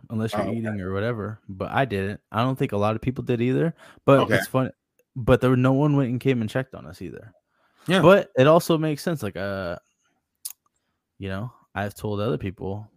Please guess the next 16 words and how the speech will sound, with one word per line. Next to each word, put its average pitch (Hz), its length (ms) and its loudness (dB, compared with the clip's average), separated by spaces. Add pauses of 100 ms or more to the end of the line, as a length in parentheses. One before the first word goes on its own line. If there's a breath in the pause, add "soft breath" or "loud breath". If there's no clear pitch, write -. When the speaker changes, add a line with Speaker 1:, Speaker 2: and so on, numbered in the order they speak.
Speaker 1:
I'm 127 160 2
already 165 280 4
distanced 110 460 -4
from 98 180 -4
them 98 180 -4
if 92 120 -12
they're 110 120 -2
no, 113 300 -2
there's 117 280 0
no 151 120 2
one 190 120 2
around 117 300 0
me. 65 220 -16 (340)
Speaker 2:
Exactly. 139 480 2
Speaker 1:
Pretty 135 200 0
much. 95 360 -6